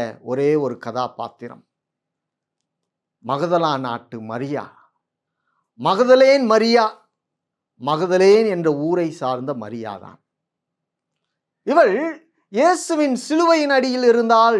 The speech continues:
என்பதை தான் நான்கு நற்செய்தியாளர்கள் சொல்கின்றார்கள். இயேசுவின் சிலுவையில் அடியில் மட்டும் இவள் இருந்தவள் அல்ல, இயேசுவின் பணிவாழ்விலும்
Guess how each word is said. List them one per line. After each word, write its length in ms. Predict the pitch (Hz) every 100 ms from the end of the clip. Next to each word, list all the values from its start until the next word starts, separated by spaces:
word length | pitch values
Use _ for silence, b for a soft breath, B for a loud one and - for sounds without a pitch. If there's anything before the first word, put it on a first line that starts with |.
| 175
என்பதை 400 | 185 202 190 175
தான் 380 | 165 170 214 127 107 _ _ _ _ _ _ _ _ _
நான்கு 380 | 135 170 226 185
நற்செய்தியாளர்கள் 920 | 160 160 269 269 240 196 180 160 156
சொல்கின்றார்கள். 680 | 165 147 139 117 104 - - _ _ _ _ _ _ _ _ _ _
இயேசுவின் 600 | 131 190 190 185 170 160
சிலுவையில் 540 | 156 175 190 185 175 160
அடியில் 280 | 156 156 156
மட்டும் 280 | 151 175 165
இவள் 220 | 139 135
இருந்தவள் 420 | 131 139 127 123 120
அல்ல, 180 | 127 110 90 _ _ _ _ _ _ -
இயேசுவின் 600 | 131 170 170 - 156 143 120
பணிவாழ்விலும் 840 | 139 151 156 156 160 156 160 185